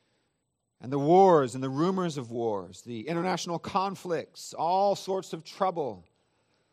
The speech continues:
No, our great comfort is God's promise in Romans eight twenty-eight that God is working all things together for our good to those who love him and are called according to his purpose.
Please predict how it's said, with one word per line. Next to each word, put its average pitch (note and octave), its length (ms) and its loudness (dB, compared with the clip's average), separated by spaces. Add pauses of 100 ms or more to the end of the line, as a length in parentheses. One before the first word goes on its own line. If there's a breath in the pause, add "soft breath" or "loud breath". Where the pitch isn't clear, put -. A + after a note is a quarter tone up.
(540)
No, A2 200 -12
our A2+ 160 -6
great B2+ 260 -2
comfort C3 500 -6
is A2+ 360 -10
God's B2 320 -6
promise C3+ 540 -8
in G#2+ 100 -14
Romans A#2 340 -12
eight B2+ 180 -8
twenty-eight C3+ 480 -8
that A#2 160 -14
God D3+ 280 -2
is C3+ 120 -12
working D3 360 -6
all E3+ 360 0
things D#3+ 460 -10
together C3+ 480 -6
for A#2+ 180 -10
our A#2+ 160 -8
good B2+ 280 -8
to B2 80 -20
those A#2+ 260 -10
who B2+ 100 -12
love B2 300 -4
him A2+ 300 -16 (920)
and F#2 100 -14
are G#2+ 100 -10
called A#2+ 380 -2
according G#2+ 340 -6
to G#2+ 140 -10
his G#2 160 -8
purpose. - 800 -8